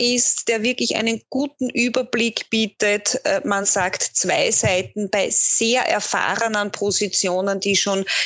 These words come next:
viel Berufstätigkeit aufzuweisen haben, maximal drei Seiten. Ich kann mit, äh, Schriftarten ein wenig experimentieren, ähm,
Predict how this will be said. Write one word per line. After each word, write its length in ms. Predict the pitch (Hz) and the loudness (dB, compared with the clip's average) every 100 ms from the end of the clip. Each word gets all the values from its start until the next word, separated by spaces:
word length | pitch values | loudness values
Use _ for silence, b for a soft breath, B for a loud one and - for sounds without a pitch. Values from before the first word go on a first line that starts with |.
| B | B
viel 400 | - - 262 247 | -2 0 0 2
Berufstätigkeit 1000 | 233 214 208 - 208 196 185 - 180 - | 0 0 -2 0 -2 -2 -4 -2 -2 0
aufzuweisen 760 | 147 165 - 185 165 156 180 160 | -2 -2 -2 -2 0 0 0 0
haben, 280 | 156 185 226 | 0 -4 -4
maximal 920 | 165 156 - - 190 160 151 143 - B B _ | -2 -2 0 0 0 0 0 -2 -4 B B _
drei 360 | 151 127 - 156 | -4 0 0 0
Seiten. 640 | - - - _ - - B B B B B B B - | 0 -2 -6 _ -6 -6 B B B B B B B -2
Ich 180 | 240 - | 0 0
kann 340 | 220 196 196 - | 0 0 -2 -2
mit, 360 | 208 196 - | -2 0 0
äh, 120 | 185 - | -2 0
Schriftarten 960 | - 233 339 - - 269 254 254 254 - | 0 2 0 0 0 0 -2 -4 -4 -2
ein 180 | 233 | 0
wenig 340 | 220 226 226 220 | 0 0 0 0
experimentieren, 1600 | 202 - - - 208 208 190 185 190 - - 226 240 240 233 233 - | 0 0 -2 0 0 0 0 0 -2 -2 0 2 2 0 0 -2 0
ähm, 1160 | 180 185 180 185 190 190 190 98 98 - - | 2 2 2 0 0 0 0 -2 -4 -4 -6